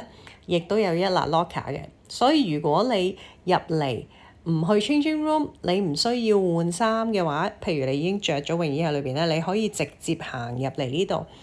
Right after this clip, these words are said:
喺呢度用呢度嘅免費 locker，呢扎 locker 都係免費嘅。呢度有間鋪頭仔可以買泳衣啦，或者買拖鞋啦、太陽油嗰啲都有嘅。噉啦，呢度呢，就係正式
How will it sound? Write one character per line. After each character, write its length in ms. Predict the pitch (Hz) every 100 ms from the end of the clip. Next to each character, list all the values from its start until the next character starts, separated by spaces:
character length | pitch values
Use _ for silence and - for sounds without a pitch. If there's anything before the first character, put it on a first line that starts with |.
| - - -
喺 180 | 175
呢 200 | 208 254
度 120 | 240 180
用 280 | 170 156
呢 160 | 180 233
度 100 | 208
嘅 120 | 165
免 160 | 160 165
費 140 | 165
locker， 380 | 160 175 175 -
呢 160 | 202 214
扎 340 | 185 131 127 -
locker 360 | 185 202 143 143
都 200 | - 220
係 100 | 214
免 200 | 160 123
費 220 | 127 127 -
嘅。 80 | - - - - - -
呢 120 | 226
度 80 | 233
有 140 | 170 143
間 240 | 180 185
鋪 200 | 185 165
頭 240 | 147 147 156
仔 180 | 165 123 - 180
可 100 | 180
以 140 | 185 175
買 300 | 147 131 143 160
泳 180 | 151
衣 160 | 151 208
啦， 320 | 240 254 151 - - -
或 140 | - 151
者 160 | 151
買 400 | 175 180 127 131
拖 200 | 147 226
鞋 80 | 233 165
啦、 400 | 180 202 208 208 208
太 240 | 208 151
陽 40 | 110
油 240 | - -
嗰 60 | 180
啲 140 | 190
都 80 | 185
有 100 | 170
嘅。 140 | - - - - - - -
噉 120 | - 170
啦， 140 | 180 -
呢 220 | 196 233
度 160 | 214
呢， 140 | 170 202 - - -
就 120 | 165
係 180 | 160 160
正 360 | - 170 175
式 200 | 175 226